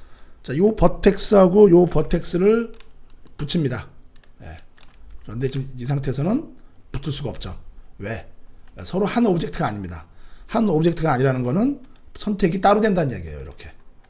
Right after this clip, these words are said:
그죠? 예. 그래서 얘를, 어,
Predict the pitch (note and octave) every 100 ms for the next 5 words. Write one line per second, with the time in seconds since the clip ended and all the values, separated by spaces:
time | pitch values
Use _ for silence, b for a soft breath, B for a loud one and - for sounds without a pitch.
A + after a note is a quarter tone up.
0 | - - F#2+ D3+ - G#2+ F2+ E2+ - -
1 | - - - - - - - D3 C#3 D3
2 | E3 A#3 C4+ - B B B - -